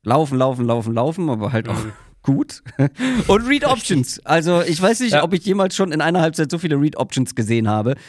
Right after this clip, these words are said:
Speaker 1: Eine nach der anderen. Immer wieder sind die Steelers drauf reingefallen, beziehungsweise haben keine Antworten gefunden, sondern haben einen von beiden gebissen, also entweder den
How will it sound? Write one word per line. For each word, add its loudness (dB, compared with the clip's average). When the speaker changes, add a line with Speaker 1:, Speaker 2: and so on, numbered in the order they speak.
Speaker 1:
Eine 2
nach 0
der -2
anderen. 0
Immer 4
wieder 2
sind -2
die 0
Steelers -2
drauf -2
reingefallen, 2
beziehungsweise 0
haben -2
keine 0
Antworten 0
gefunden, -2
sondern 0
haben 0
einen 2
von -2
beiden 0
gebissen, -2
also 0
entweder -2
den -2